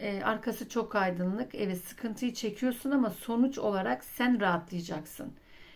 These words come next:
Boşuna çekmiyorsun hiçbir şeyi. Bunlar geçmişte yaşanmış, yakın geçmişte. Artık rahatlayacağın bir döneme girmişsin. Bu haftayı da atlattıktan sonra kendini daha iyi hissedeceksin.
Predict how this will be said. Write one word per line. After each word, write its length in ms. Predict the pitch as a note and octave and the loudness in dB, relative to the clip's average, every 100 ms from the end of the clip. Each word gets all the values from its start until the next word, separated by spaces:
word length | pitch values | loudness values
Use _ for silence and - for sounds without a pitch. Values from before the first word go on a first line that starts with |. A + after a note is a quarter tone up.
| - | -8
Boşuna 420 | F#3+ A#3 - A#3+ B3 | 0 0 2 0 0
çekmiyorsun 640 | - A#3+ G3+ F#3+ F3+ F#3+ | 0 0 0 -4 -2 -2
hiçbir 260 | F3+ - F3+ | -4 -4 -6
şeyi. 320 | - A#3+ G#3+ | 0 0 0
Bunlar 280 | A3+ A#3+ B3 | 2 4 4
geçmişte 540 | A3 G#3+ A#3+ - A#3 | 2 -2 -2 -2 0
yaşanmış, 560 | G#3+ - F3+ E3+ E3+ G3 | 0 0 -2 -2 -2 -2
yakın 280 | F3+ G#3+ | -2 -2
geçmişte. 720 | G3 F3+ - F#3 - C#4 C4+ C4+ - - | 0 0 -2 -6 -2 2 2 0 -16 -10
Artık 380 | - A#3+ A#3+ C4 | 0 0 0 -2
rahatlayacağın 680 | A3+ G#3+ G#3+ G3+ F#3 A#3+ A#3 | 4 2 2 -4 0 2 2
bir 120 | G#3 | 2
döneme 300 | G3+ F#3+ G3+ | 2 0 0
girmişsin. 760 | A3+ F#3 F#3+ F3+ F3 - E3+ F3 - - - | 0 2 2 2 0 -2 -6 -8 -10 -20 -4
Bu 180 | A3 C4+ | 4 4
haftayı 400 | F4+ - C4 A#3 | 4 4 4 4
da 80 | A3+ | 2
atlattıktan 720 | - - A#3 - - B3+ B3 | 0 0 -6 -6 -6 0 0
sonra 300 | A#3+ A#3+ A#3+ | 2 0 0
kendini 360 | B3 A#3 A3+ | 0 0 2
daha 160 | G#3 G3 | 2 2
iyi 60 | F3+ | 2
hissedeceksin. 800 | E3+ F3+ F3 F3+ F3 - F3 | -2 -6 -4 -4 -6 -8 -8